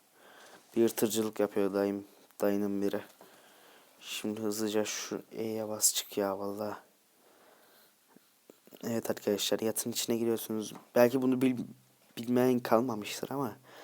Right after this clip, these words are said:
ben de zaten ye-, ben neden bugün konuşamıyorum ya? Arkadaşlar, düşünün arkadaşlar, şeye geldiniz.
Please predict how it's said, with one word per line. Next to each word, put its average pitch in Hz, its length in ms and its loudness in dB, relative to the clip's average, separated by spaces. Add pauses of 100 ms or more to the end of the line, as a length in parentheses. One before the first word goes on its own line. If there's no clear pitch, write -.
(500)
ben 101 180 4
de 123 80 4
zaten 117 380 6
ye-, 110 380 -8 (1900)
ben 117 180 4
neden 123 300 6
bugün 107 180 -2
konuşamıyorum 101 760 -6
ya? 101 80 -14 (2000)
Arkadaşlar, - 800 4 (1900)
düşünün - 280 0
arkadaşlar, 107 460 4
şeye 127 280 8
geldiniz. 123 640 6